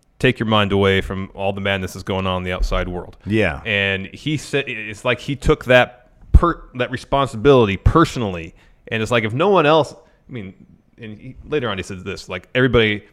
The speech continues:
Speaker 1: that shows up here, there's no fans here. We all know why. They're all st-, still out here delivering a show for you to entertain you." And it just felt like he was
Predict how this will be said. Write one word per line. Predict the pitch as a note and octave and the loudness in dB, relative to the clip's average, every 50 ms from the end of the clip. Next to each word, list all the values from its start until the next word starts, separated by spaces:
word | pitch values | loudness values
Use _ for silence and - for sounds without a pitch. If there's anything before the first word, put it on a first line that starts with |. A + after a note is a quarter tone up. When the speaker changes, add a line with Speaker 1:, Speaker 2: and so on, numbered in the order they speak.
| _ _ | _ _
Speaker 1:
that | - - - | -20 -16 -8
shows | - - B2 G2+ | -4 -2 -2 -2
up | G#2 - | -2 -4
here, | - G#2+ | -4 -4
there's | G2+ A2+ G#2 | -4 -4 -2
no | A2+ A2 G2+ | -2 -2 -2
fans | - - G2 F#2 F2 F2 - | -2 -2 -4 -4 -6 -6 -8
here. | F#2+ F#2 F2 F2 - - - _ | -8 -8 -8 -8 -10 -16 -20 _
We | - A#2+ B2 | -4 0 2
all | A#2+ A#2 A2 | 2 2 2
know | G#2+ G2+ | 0 0
why. | F#2 F2+ F2 E2+ E2+ E2+ E2+ - _ _ _ _ _ | 0 -2 -2 -2 -4 -6 -6 -10 _ _ _ _ _
They're | - C3 C3+ | 2 4 4
all | B2+ A2+ G#2 | 4 4 2
st-, | - - A2 G2+ F#2+ F#2 | -2 -4 -4 -4 -4 -4
still | - - G2 F#2 | -6 -6 -4 -4
out | F#2 F2 E2+ | -4 -4 -6
here | F2+ F#2 F2+ F2 E2+ - _ _ _ - - G2+ A2 F#2+ | -6 -8 -8 -8 -8 -10 _ _ _ -20 -18 -16 -6 -2
delivering | B2 A#2 A2 F#2+ G2 | 0 0 2 0 -2
a | F#2+ | -4
show | - - G#2+ G2 F#2+ | -4 -2 0 0 0
for | - - G#2+ | -2 -4 -6
you | F#2+ F#2 | -4 -2
to | F#2 F#2 | -2 -2
entertain | F2 E2+ E2+ E2+ - G#2+ G2 G2 | -4 -4 -6 -6 -6 -4 -2 0
you." | C#3 D#3 G#2 D#2+ - _ _ _ _ _ _ _ _ _ _ _ _ _ - | 2 2 0 0 -4 _ _ _ _ _ _ _ _ _ _ _ _ _ -6
And | A2+ A2 | -4 -2
it | A2 | -2
just | G#2+ - | -2 0
felt | - C#3 B2+ | 0 0 2
like | B2+ B2 A#2 | 2 2 0
he | - - - E3+ F3 F3 E3+ | -2 -4 -6 -2 0 0 2
was | D#3 C#3+ C#3 B2+ A#2+ G#2+ G#2 - - | 2 2 2 2 0 0 -4 -10 -16